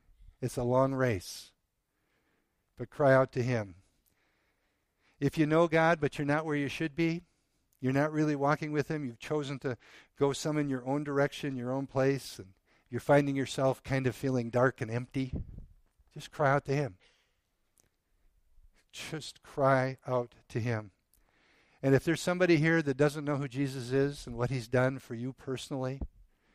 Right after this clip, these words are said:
you've never, never accepted the fact that you're a sinner and you need a Savior, and Jesus Christ was that Savior,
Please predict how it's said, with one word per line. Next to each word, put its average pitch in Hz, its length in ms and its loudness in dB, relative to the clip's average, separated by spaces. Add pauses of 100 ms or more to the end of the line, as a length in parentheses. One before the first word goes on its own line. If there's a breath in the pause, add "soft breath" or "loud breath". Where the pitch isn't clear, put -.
(240)
you've 117 220 -4
never, 135 540 4 (240)
never 127 560 0
accepted 139 680 -4 (340 soft breath)
the 123 80 -6
fact 131 340 2
that 113 120 -10
you're 127 220 -2
a 117 40 -4
sinner 135 340 -2
and 120 120 -6
you 113 60 -8
need 120 160 0
a 113 60 2
Savior, 120 440 0
and 104 140 -8
Jesus 113 340 -8
Christ 117 420 -2
was 107 160 -14
that 110 200 -6
Savior, 110 480 -8